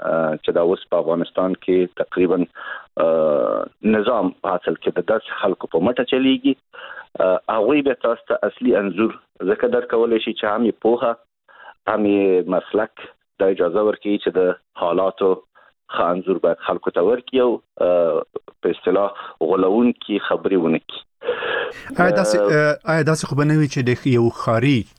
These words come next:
Speaker 2: ا، هغه د ژوند، ا، ضرورتونه یا اړتیاوې د هغه چا په نسبت چې په لرې کلیو او بانډو کې اوسي، ا، لوړې دي، چې هغه،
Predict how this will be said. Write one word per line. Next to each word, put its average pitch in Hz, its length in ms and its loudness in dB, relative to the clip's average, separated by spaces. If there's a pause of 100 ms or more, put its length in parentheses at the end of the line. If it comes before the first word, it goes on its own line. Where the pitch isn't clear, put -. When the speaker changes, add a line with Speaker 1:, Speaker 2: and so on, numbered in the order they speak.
(140)
Speaker 2:
ا، - 40 -2 (460)
هغه 107 320 2
د 107 280 0
ژوند، 107 480 2 (140)
ا، 95 400 2 (480)
ضرورتونه 104 1000 2 (100)
یا 104 260 2 (120)
اړتیاوې 110 800 0
د 101 120 -6 (380)
هغه 110 140 2
چا 110 140 -2
په 110 140 -2
نسبت 107 340 -2
چې 113 80 -2
په 113 140 0
لرې 107 280 2
کلیو 107 180 2
او 98 60 0
بانډو 101 240 2
کې - 160 -2
اوسي، 110 420 2 (420)
ا، 113 40 0
لوړې 107 460 2
دي، 113 240 0 (260)
چې - 120 -4
هغه، 101 560 2